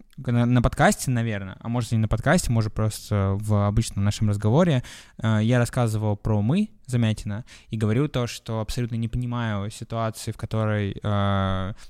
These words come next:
это оценивается как антиутопия, так как даже еще в школе, когда мы это изучали, когда мы это читали,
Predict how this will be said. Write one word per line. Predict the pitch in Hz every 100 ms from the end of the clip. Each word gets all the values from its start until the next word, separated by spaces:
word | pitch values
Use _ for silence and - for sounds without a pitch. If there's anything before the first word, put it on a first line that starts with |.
| -
это | 117 110 110
оценивается | - 120 113 127 120 107 -
как | -
антиутопия, | 113 107 107 151 180 131 107
так | -
как | 110 113
даже | 110
еще | 117 -
в | 113
школе, | - 135 120 107
когда | 110 107
мы | 101 101
это | 95
изучали, | 101 104 - 160
когда | 170 117 110
мы | 104
это | -
читали, | - - 131 151